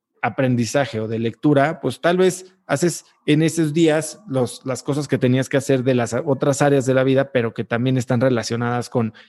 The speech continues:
ese lugar, con ese momento del día, con tu ciclo de energía.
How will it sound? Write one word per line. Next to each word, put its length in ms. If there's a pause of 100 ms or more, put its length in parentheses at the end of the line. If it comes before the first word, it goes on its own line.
(280)
ese 260
lugar, 520
con 180
ese 160
momento 380
del 180
día, 260 (220)
con 200
tu 120
ciclo 440
de 100
energía. 720